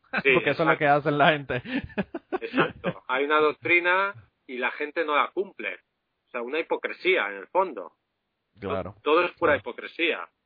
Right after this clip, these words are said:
Speaker 2: Dices, "Esto es lo que está bien y lo que está mal", pero luego no lo cumples. Entonces, ¿cómo dices que sigues esta religión?
Speaker 1: Claro. No, y la gente hace lo mismo con la Biblia. Escogen lo que le gusta y lo que no le gusta no lo escogen, no lo, no, no lo siguen.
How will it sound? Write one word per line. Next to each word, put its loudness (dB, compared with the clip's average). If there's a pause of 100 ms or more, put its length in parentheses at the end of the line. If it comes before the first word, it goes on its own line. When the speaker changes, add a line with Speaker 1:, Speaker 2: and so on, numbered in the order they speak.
(380)
Speaker 2:
Dices, -6
"Esto 0
es -2
lo 2
que 2
está -2
bien 0
y 0
lo 2
que -2
está -2
mal", 4
pero -2
luego 6
no 0
lo 2
cumples. -4 (460)
Entonces, -4
¿cómo 0
dices 0
que -4
sigues 2
esta -2
religión? 0 (2000)
Speaker 1:
Claro. -6 (260)
No, -2
y 0
la 4
gente 0
hace 4
lo 0
mismo -4
con 0
la 4
Biblia. 0
Escogen -2
lo -2
que -2
le 4
gusta -2
y 0
lo 0
que -2
no -4
le 0
gusta -2
no -6
lo -2
escogen, -4
no -2
lo, -2
no, -4
no 0
lo 6
siguen. 0